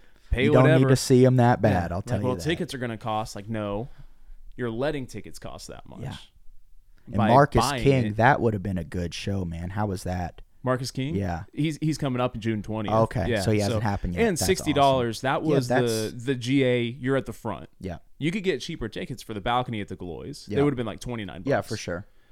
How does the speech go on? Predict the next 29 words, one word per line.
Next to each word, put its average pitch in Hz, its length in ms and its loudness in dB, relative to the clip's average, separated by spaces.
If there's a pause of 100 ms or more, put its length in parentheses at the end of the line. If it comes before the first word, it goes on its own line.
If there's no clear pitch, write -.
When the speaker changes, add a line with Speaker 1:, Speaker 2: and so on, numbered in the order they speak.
(240)
Speaker 1:
So, 123 300 0
like, 127 140 -2
that's - 220 -6
not 98 160 -4
bad. 73 280 -12 (420)
And 139 140 -2
I, 139 140 -2
I'll 139 180 2
play, 98 300 -8 (100)
I'll 127 120 -6
pay 107 160 -8
sixty 107 280 -10
bucks. 107 280 -4
I 143 100 -4
think 156 180 -6
I 139 80 -2
saw, 117 380 -2 (440)
I - 100 -2
saw 160 160 2
Gary 117 220 0
Clark 101 280 -4
Junior 113 280 -2
there 87 240 -6
for, - 160 -14
like, 90 160 -10
forty 110 300 -4
bucks, 78 320 -12
and 101 80 -4
that 104 40 2